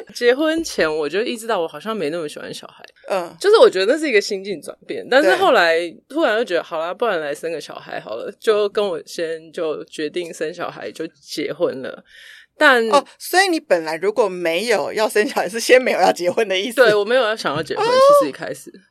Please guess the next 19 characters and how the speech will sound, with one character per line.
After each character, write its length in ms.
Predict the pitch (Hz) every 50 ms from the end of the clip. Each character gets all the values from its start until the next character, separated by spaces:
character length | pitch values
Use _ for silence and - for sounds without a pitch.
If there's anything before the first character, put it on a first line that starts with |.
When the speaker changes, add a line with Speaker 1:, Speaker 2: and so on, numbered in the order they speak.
| _ _
Speaker 1:
就 160 | - 254 262
是， 80 | 262 285 277 262 277 311 392 330 - - - - -
Speaker 2:
OK，OK。 140 | - 294 294
Speaker 1:
但 180 | - 233 240
后 100 | 247 330
来 140 | 294 247 220
就 260 | 208 247 269 254 262 - - _ _ _ _
有 240 | _ 180 185 180 196
一 20 |
天， 320 | 226 233 240 220 226 226 226
我 100 | 254 247
也 60 | 202
不 60 | 160
知 80 | 165 190
道， 160 | 175 156 151
脑 240 | 156 170 160 147 147
袋 200 | - 202 185 170
砸 200 | 160 - - -
了， 360 | - - 69 - 92 -